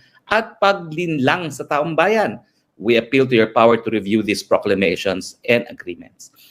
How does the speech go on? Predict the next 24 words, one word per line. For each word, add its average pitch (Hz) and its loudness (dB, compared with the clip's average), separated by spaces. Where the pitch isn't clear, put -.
Apo 113 -4
B 113 -4
B 117 -2
M, 190 2
sana 131 -2
po 143 0
ay 139 0
isang 127 -4
alang-alang 131 -4
natin 127 0
ang 123 -8
ating 147 -4
mga 139 -4
kom-, 131 -4
komunidad 135 2
na 156 -6
naging 123 -4
pugad 180 2
ng 135 0
mga 123 0
terorista 151 0
sa - -2
mahabang 214 0
panahon 175 2